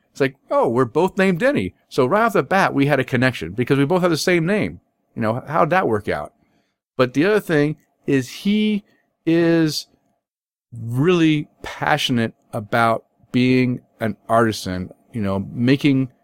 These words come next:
you know, making the best product he can and not trying to go out there and make profit. Now, now, of course, you wanna make some profit, but he's not, his whole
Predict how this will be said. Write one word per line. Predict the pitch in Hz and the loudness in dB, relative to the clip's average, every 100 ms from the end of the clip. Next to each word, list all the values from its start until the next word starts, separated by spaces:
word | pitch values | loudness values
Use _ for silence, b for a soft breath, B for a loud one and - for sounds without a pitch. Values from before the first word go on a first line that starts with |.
| _ _ _ _ _ _ _ _ - - | _ _ _ _ _ _ _ _ -20 -8
you | 143 | -4
know, | 107 | 2
making | 131 147 147 123 _ _ _ | 2 2 0 -2 _ _ _
the | 127 | -4
best | 104 - 147 156 - _ _ | -4 0 0 -2 -14 _ _
product | - 135 135 135 - | -4 2 2 0 -2
he | 113 | -4
can | - 117 117 98 92 | -2 -4 -2 -2 -6
and | - 104 104 | -6 -4 0
not | 123 156 147 _ | 2 0 -2 _
trying | 143 131 127 | 0 2 0
to | 120 | -2
go | 120 120 | 0 0
out | 117 - | 0 0
there | 117 110 104 - | 0 2 0 -6
and | 110 101 104 | -8 -4 0
make | 113 117 - _ - | -2 -2 -18 _ -4
profit. | 110 117 - 85 - _ - | 0 0 0 -12 -12 _ -2
Now, | 120 190 _ | -2 -4 _
now, | 185 | 2
of | 131 | 2
course, | - 214 127 - | 0 0 0 0
you | |
wanna | 131 175 | 2 2
make | 127 110 | 2 -2
some | - 98 | -4 -4
profit, | - 165 135 92 | 0 0 0 -4
but | 101 | -4
he's | 117 165 | -4 -4
not, | 175 151 143 - _ _ _ _ _ | -2 -2 -2 -4 _ _ _ _ _
his | 175 175 | -2 0
whole | 190 175 147 | 2 2 0